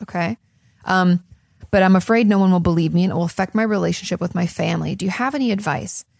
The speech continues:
So, okay, there's a lot to this. And I want you all to know that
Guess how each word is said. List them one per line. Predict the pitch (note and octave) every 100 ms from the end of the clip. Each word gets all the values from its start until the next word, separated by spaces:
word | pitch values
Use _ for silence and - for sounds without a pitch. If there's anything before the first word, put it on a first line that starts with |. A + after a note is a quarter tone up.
| _
So, | - - B3 A#3+ A3+ - _ _ _ _ -
okay, | A3+ - F#3+
there's | F#3+ A3+
a | C4+
lot | A3+ F#3 F3+ - -
to | - F3
this. | - F#3+ - -
And | G3+ G3+ -
I | G#3
want | A3 C4+
you | D4+
all | A#3
to | G#3+ A3
know | F3 E3+ F3+
that | F3